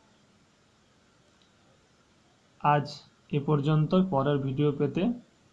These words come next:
আমাদের চ্যানেলটি subscribe করো এবং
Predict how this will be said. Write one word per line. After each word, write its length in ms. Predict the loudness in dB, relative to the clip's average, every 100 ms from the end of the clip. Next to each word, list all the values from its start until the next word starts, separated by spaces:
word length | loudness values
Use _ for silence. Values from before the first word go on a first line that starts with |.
| _ _ _ _ _ -2
আমাদের 280 | 0 2 0
চ্যানেলটি 440 | -2 -2 -2 0 -2 -2 -4
subscribe 420 | -6 -2 -2 0 0
করো 160 | -2 -2 -6 _ _ _ _ _ _ _ _ _ _ _
এবং 140 | -4